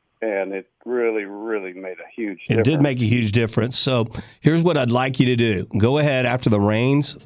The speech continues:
Speaker 2: when we get a good dry day, do one more con sand treatment. And
Speaker 1: Okay.
Speaker 2: then after that dries up, and a couple days later, I want you to do a copper fungicide treatment.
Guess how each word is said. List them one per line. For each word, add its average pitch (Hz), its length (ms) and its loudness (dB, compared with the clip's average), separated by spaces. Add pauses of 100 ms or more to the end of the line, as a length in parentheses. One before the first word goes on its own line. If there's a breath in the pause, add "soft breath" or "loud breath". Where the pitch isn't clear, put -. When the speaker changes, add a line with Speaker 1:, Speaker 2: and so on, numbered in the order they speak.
(200)
Speaker 2:
when 120 140 4
we 110 80 4
get 113 120 0
a 104 60 0
good 110 220 2
dry 113 260 2
day, 117 260 0
do 113 160 2
one 113 220 2
more 127 180 2
con 127 340 0
sand 131 280 0
treatment. 147 420 0 (1300)
And 110 180 4
Speaker 1:
Okay. 120 80 6
Speaker 2:
then 120 300 2
after 117 380 2
that 139 220 -2
dries 120 380 2
up, 113 260 2
and 101 140 0
a - 40 -12
couple 123 240 0
days 113 260 2
later, 120 240 2
I 107 60 2
want 113 340 0
you 117 80 2
to 110 80 2
do 107 340 2
a 110 120 -2
copper 120 400 -2
fungicide 107 640 0
treatment. 87 400 -4